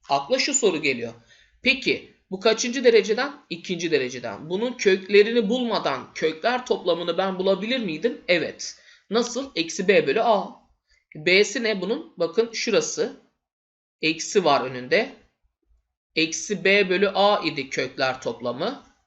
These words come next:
Yani x bir artı x iki. Bunu eksiyle çarpacağız. Şu eksi gidecek. Üç a artı beş bölü a'sı bir.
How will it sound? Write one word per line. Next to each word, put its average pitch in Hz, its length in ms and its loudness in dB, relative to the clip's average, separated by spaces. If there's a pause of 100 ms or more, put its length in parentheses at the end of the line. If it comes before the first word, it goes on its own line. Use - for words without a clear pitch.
(120)
Yani 131 300 -2
x 147 280 -12
bir 165 120 0
artı 139 320 -2
x - 260 -16
iki. 170 400 -6 (640)
Bunu 175 180 -4
eksiyle 185 460 0
çarpacağız. 156 500 0
Şu - 160 -2
eksi 170 340 -2
gidecek. 175 580 -4 (420)
Üç 202 260 -4
a 127 240 2
artı 156 460 -2
beş 196 400 2
bölü 151 360 6
a'sı 160 440 2
bir. 170 460 -4